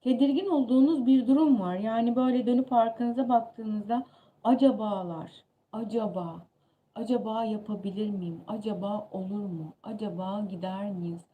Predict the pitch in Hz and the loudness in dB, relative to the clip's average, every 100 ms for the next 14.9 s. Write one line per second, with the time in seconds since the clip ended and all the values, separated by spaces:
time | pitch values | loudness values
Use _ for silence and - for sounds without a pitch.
0 | _ _ _ 247 240 214 190 208 240 214 | _ _ _ -6 -4 -4 -2 -4 -4 0
1 | 196 190 202 202 175 165 208 214 180 202 | 0 0 -4 -4 -6 -6 -6 -4 -4 -4
2 | 214 190 190 185 185 208 214 180 170 208 | -4 -6 -6 -6 -8 -8 -6 -6 -8 -10
3 | 202 180 185 202 190 190 202 180 - 202 | -8 -8 -8 -6 -8 -10 -10 -14 -16 -14
4 | 185 175 190 208 180 170 _ _ _ 254 | -10 -8 -8 -6 -8 -10 _ _ _ -2
5 | 277 262 277 269 247 262 269 277 269 262 | 0 2 2 0 0 -2 -2 0 0 0
6 | 269 - 240 294 285 233 202 190 220 311 | -4 -2 0 4 4 4 0 0 0 -2
7 | - _ - 311 311 302 311 320 311 294 | -10 _ -6 0 2 0 -2 2 4 4
8 | 269 254 247 226 220 226 240 - 202 170 | 2 4 2 2 -2 -4 -4 -6 -12 -8
9 | 160 156 175 214 _ _ _ 269 269 339 | -8 -8 -10 -12 _ _ _ -2 2 0
10 | 302 285 285 339 330 285 254 254 254 240 | 4 6 6 4 4 4 4 2 2 2
11 | 247 247 262 320 277 202 202 - 262 285 | 0 2 2 2 0 -2 -6 -4 -4 0
12 | 277 240 226 240 247 247 220 214 208 233 | 0 0 -4 -4 -2 -2 -2 -4 -6 -6
13 | 226 202 202 190 196 208 254 - _ _ | -6 -4 -4 -4 -6 -6 -8 -10 _ _
14 | _ - 226 220 208 196 - 175 - | _ -4 -4 -2 -4 -6 -8 -14 -14